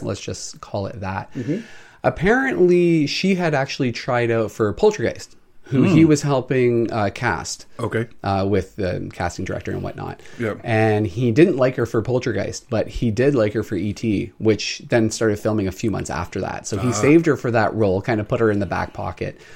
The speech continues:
Speaker 1: Funny thing is, is that apparently when she walked in to read for E T, she didn't even read for it. She spent the entire time telling Spielberg about her band, the Purple People Eaters,
Speaker 2: Oh.
Speaker 1: which was a punk band that she was forming.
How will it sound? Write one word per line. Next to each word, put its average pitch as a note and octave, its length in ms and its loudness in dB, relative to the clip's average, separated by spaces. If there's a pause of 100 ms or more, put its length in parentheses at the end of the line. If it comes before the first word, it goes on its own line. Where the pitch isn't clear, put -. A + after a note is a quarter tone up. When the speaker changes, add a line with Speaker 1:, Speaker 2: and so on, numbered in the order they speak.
(380)
Speaker 1:
Funny G#3+ 300 6
thing D3 260 4
is, A#2+ 240 2
is A2+ 80 -2
that A2 120 0
apparently C#3 440 0
when A#2+ 160 2
she C3+ 180 -2
walked A#2 300 -4
in A#2 120 -2
to G#2 120 -4
read G#2+ 560 -2
for D3+ 580 0 (380)
E D3 160 2
T, D#3+ 340 -2 (540)
she - 160 2
didn't A3+ 160 8
even F3 260 4
read B2+ 280 0
for - 220 -10
it. - 140 -12 (400)
She F#3+ 220 0
spent A3 280 -2
the G#3+ 120 2
entire D3 460 2
time A2+ 520 -4 (140)
telling A#2+ 300 2
Spielberg G#2 800 0
about A2 420 0
her G#2+ 380 2
band, A#2+ 560 0 (280)
the - 80 -2
Purple C3+ 260 -2
People C#3+ 360 -2
Eaters, - 500 -8
Speaker 2:
Oh. F#3+ 400 -2
Speaker 1:
which - 140 2
was A#2+ 120 2
a A#2+ 40 -2
punk F3 260 0
band B2+ 220 0
that B2 80 -2
she - 100 -4
was A#2 120 -2
forming. C3 380 -6